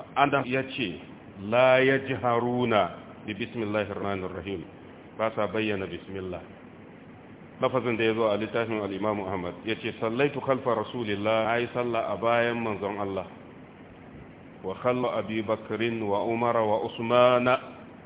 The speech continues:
na yi sallah a bayan Sayyidina Abubakar da Umar da Sayyidina Usman. "Wa kanu la yajharuna bi bismillahir rahmanir rahim." Dukkan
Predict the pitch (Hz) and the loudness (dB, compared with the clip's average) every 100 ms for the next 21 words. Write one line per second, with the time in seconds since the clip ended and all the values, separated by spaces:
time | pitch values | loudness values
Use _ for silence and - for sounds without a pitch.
0 | - - - - - 117 123 123 127 123 | -20 -18 -20 -16 0 2 2 2 2 4
1 | 110 110 123 123 127 117 120 104 117 123 | 4 6 6 4 0 0 0 0 -2 -2
2 | 123 113 107 123 123 120 101 110 120 120 | -2 -2 0 0 2 0 -2 -4 0 0
3 | 117 110 113 123 113 - - - - - | 0 -2 0 0 0 -6 -14 -16 -18 -10
4 | - 113 - 135 139 139 139 139 - 107 | 0 0 4 6 8 6 0 -2 -6 2
5 | 131 135 139 151 151 123 127 123 135 147 | 6 8 8 6 4 2 4 4 2 2
6 | 156 151 151 135 110 117 160 160 135 117 | 4 4 2 -2 -4 -4 -4 -2 -2 0
7 | 110 107 101 104 98 92 92 165 - 165 | -2 -2 -2 -2 -4 -4 2 2 4 2
8 | 143 | 2